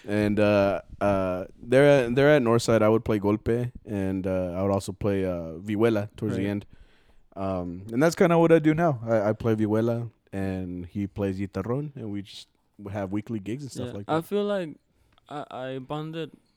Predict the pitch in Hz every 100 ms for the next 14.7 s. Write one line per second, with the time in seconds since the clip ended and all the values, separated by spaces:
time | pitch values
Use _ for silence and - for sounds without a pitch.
0 | _ _ _ _ _ _ - 135 143 160
1 | 170 175 190 156 135 - - 117 113 110
2 | - - 127 139 131 - 135 127 123 117
3 | 113 113 123 117 117 120 120 - - _
4 | _ _ _ _ _ - _ _ - 104
5 | 104 104 139 262 - _ _ 127 127 117
6 | 120 - 110 135 131 _ _ _ _ _
7 | _ _ - 98 104 104 95 92 87 82
8 | 90 - 165 117 113 127 143 135 131 -
9 | - - - 147 254 143 175 196 180 151
10 | 190 165 151 185 247 214 185 180 170 196
11 | 175 185 190 196 196 190 165 143 139 135
12 | - 143 151 185 175 165 180 175 139 135
13 | 135 131 123 123 - - 139 143 147 151
14 | 135 143 160 147 143 135 127